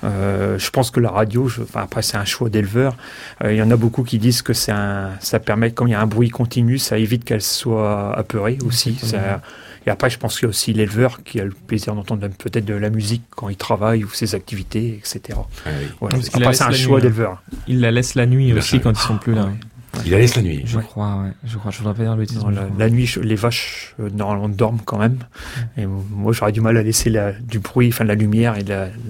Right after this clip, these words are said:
Speaker 1: la radio toute la nuit.
Speaker 3: Alors maintenant, je voudrais aborder une autre, euh, question. Euh, la cause animale est très présente dans notre, euh,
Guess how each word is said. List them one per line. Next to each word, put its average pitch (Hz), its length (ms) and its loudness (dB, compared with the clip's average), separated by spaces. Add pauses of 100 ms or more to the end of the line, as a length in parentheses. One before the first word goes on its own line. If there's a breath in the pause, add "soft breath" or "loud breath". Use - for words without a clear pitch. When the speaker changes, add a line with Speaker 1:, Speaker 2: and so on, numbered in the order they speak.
Speaker 1:
la 104 100 -2
radio 98 380 -4
toute - 160 -8
la 110 60 -2
nuit. 95 260 -8 (960 loud breath)
Speaker 3:
Alors 117 300 0
maintenant, 135 220 0
je 127 100 -2
voudrais 113 280 -2
aborder 113 720 0 (600 loud breath)
une 95 500 4
autre, 143 420 2
euh, 78 840 -6
question. - 400 -4 (1040 loud breath)
Euh, 65 80 -10
la - 80 -6
cause 123 260 4
animale 101 600 0 (800 soft breath)
est - 180 -6
très 123 220 2
présente 92 840 -2
dans 71 200 -6
notre, 76 400 -8
euh, 67 240 -10